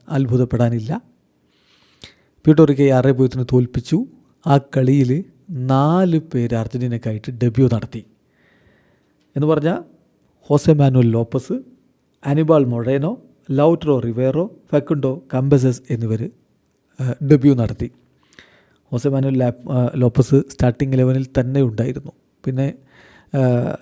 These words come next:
ബാക്കിയുള്ളവർ സബ്സ്റ്റിറ്റ്യൂട്ട് റോളിലും കളിക്കളത്തിലേക്ക് ഇറങ്ങി. കോച്ച് കളിക്ക് ശേഷം ഈ താരങ്ങളെക്കുറിച്ചൊക്കെ പറയുന്നുണ്ട്. തീർച്ചയായിട്ടും നമുക്കറിയാം, ആ, ഫസ്റ്റ് ടൈം ദേശീയ ടീമിലേക്ക് ജോയിൻ ചെയ്യുമ്പോൾ ഓരോ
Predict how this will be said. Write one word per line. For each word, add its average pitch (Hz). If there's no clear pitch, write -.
ബാക്കിയുള്ളവർ 135
സബ്സ്റ്റിറ്റ്യൂട്ട് 156
റോളിലും 123
കളിക്കളത്തിലേക്ക് 110
ഇറങ്ങി. 98
കോച്ച് 185
കളിക്ക് 165
ശേഷം 143
ഈ 139
താരങ്ങളെക്കുറിച്ചൊക്കെ 135
പറയുന്നുണ്ട്. 123
തീർച്ചയായിട്ടും 175
നമുക്കറിയാം, 160
ആ, 143
ഫസ്റ്റ് -
ടൈം 165
ദേശീയ 135
ടീമിലേക്ക് 131
ജോയിൻ 127
ചെയ്യുമ്പോൾ 123
ഓരോ 127